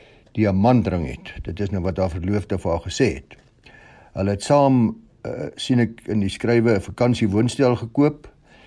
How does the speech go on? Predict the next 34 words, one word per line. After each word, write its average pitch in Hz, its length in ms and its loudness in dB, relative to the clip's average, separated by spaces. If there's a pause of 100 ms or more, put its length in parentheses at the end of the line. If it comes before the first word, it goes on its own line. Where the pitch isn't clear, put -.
(160)
en 92 80 -6
sy 104 160 0
bly 104 280 4
by 123 100 4
hom 117 240 6
in 117 80 0
sy 113 140 0
huis. 123 560 0 (680)
En 101 400 0
sy 104 200 -2
sê 113 280 2
ook 113 220 2
dat 98 220 0
elkeen 117 600 2 (640)
het 98 180 -8
nou 101 120 0
al 104 60 0
vir 107 140 -2
'n 104 40 0
hele 113 180 4
paar 117 320 2
jaar 101 400 4
sy 117 260 0
of 101 120 -2
haar 98 320 0
eie 113 160 2
geld 120 360 0
sake 92 360 -2
hanteer. 87 680 0 (1080)
En 101 100 -6
dan 107 260 0
sê 127 340 0
sy 117 160 0
iets, - 600 -4